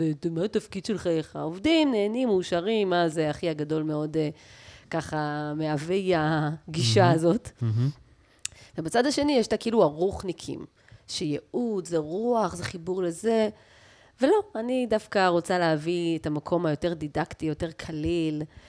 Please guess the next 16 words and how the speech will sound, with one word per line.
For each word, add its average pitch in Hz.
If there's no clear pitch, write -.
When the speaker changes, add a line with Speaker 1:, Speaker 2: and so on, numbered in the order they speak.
Speaker 1:
המקום 175
שאומר 180
שייעוד 170
זה 160
משהו 165
מאוד, 196
אה, -
אה, -
תיאורטי 160
ובר 143
ביצוע, 156
ויש 147
בזה 170
דרך 185
ממש 202
לוגית, 220